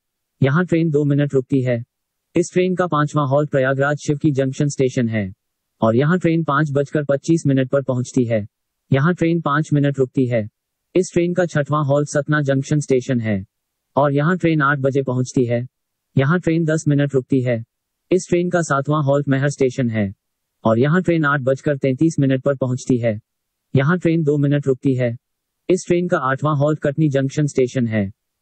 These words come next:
और यहाँ ट्रेन नौ बजकर तीस मिनट पर पहुँचती है। यहाँ ट्रेन पाँच मिनट रुकती है। इस ट्रेन का नौवां हॉल्ट जबलपुर जंक्शन स्टेशन है और यहाँ ट्रेन ग्यारह बजकर दस मिनट पर पहुँचती है।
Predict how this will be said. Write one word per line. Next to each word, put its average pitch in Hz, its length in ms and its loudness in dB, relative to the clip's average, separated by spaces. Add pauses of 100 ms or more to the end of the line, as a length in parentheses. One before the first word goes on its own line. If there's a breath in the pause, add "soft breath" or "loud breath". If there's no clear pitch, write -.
(180)
और 147 160 2
यहाँ 156 220 0
ट्रेन 165 240 0
नौ 147 180 0
बजकर 143 340 -2
तीस 160 260 0
मिनट 139 220 2
पर 147 140 0
पहुँचती 131 440 -2
है। 135 180 -2 (500)
यहाँ 143 220 2
ट्रेन 170 280 0
पाँच 151 320 -2
मिनट 143 260 2
रुकती 131 260 0
है। 120 160 -2 (540)
इस 185 180 0
ट्रेन 180 200 0
का 175 120 0
नौवां 135 360 0
हॉल्ट 143 220 0
जबलपुर 151 460 0
जंक्शन 135 400 -2
स्टेशन 127 400 0
है 107 220 -2 (540)
और 147 160 2
यहाँ 151 240 0
ट्रेन 156 240 0
ग्यारह 139 280 0
बजकर 147 360 -2
दस 139 240 -2
मिनट 139 240 2
पर 156 100 0
पहुँचती 131 420 -2
है। 143 180 -2